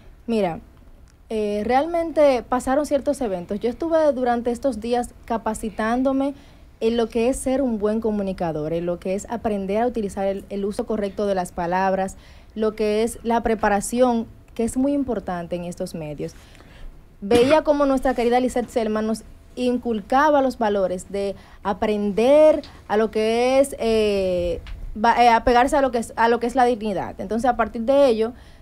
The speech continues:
también vi que surgió un inconveniente en que se mencionaba a Joni Estrella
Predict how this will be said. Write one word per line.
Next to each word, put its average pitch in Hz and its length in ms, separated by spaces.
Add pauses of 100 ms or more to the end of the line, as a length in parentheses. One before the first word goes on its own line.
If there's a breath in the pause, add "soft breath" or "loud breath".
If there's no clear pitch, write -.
también 240 380
vi 294 80
que 294 120
surgió 269 400
un 269 140
inconveniente 262 640
en 240 60
que 226 100
se 220 120
mencionaba 202 440
a - 20
Joni 202 220
Estrella 208 480